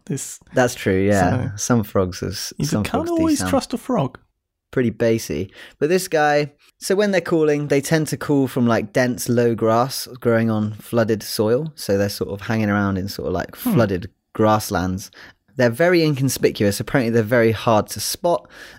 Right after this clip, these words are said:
Speaker 2: And yeah, the reason they're called the grass folding frog is because when they lay their eggs, they actually,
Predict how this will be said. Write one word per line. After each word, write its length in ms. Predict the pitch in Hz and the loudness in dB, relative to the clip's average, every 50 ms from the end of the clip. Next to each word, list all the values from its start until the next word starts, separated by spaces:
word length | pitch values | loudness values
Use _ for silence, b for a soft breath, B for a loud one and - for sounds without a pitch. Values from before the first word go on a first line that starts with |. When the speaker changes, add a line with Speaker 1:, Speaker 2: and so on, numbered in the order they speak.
| B B - | B B -2
Speaker 2:
And 160 | 156 156 160 | -2 0 2
yeah, 160 | 180 170 139 | 2 2 2
the 120 | 107 123 120 | 2 2 2
reason 240 | 156 170 170 190 175 | 0 0 0 0 0
they're 100 | 165 156 | 0 -2
called 460 | - - 151 143 135 131 127 120 - - - | 0 0 0 2 4 2 2 0 -2 -8 -10
the 480 | 107 117 123 120 120 117 113 113 107 - | -4 0 0 2 2 2 2 0 -2 -4
grass 380 | - - - 143 143 156 147 - | -6 -2 0 2 2 0 -2 -4
folding 440 | - - 104 98 95 90 92 85 87 | -2 0 0 2 2 0 -4 -6 -8
frog 500 | - - - 95 90 85 85 82 - - _ - - | -8 -6 -4 -4 -2 -2 -4 -6 -10 -18 _ -4 0
is 280 | 110 107 104 101 101 | 2 2 2 0 -2
because 540 | - - - - 117 110 107 107 104 95 - | -4 -8 -4 0 0 2 2 2 0 -2 -2
when 220 | 127 139 143 139 139 | -2 0 0 0 2
they 140 | 135 131 127 | 2 2 2
lay 200 | 127 123 123 120 | 2 2 2 2
their 220 | 120 113 113 120 | 2 2 2 2
eggs, 420 | 135 123 90 80 87 - 127 - - B B B B B | 2 2 0 -2 -6 -8 -10 -14 -16 B B B B B
they 100 | 131 135 | 0 0
actually, 680 | 135 139 - - - - 127 120 117 113 113 113 113 - | 0 0 -2 -4 -4 -2 0 2 2 4 4 2 2 0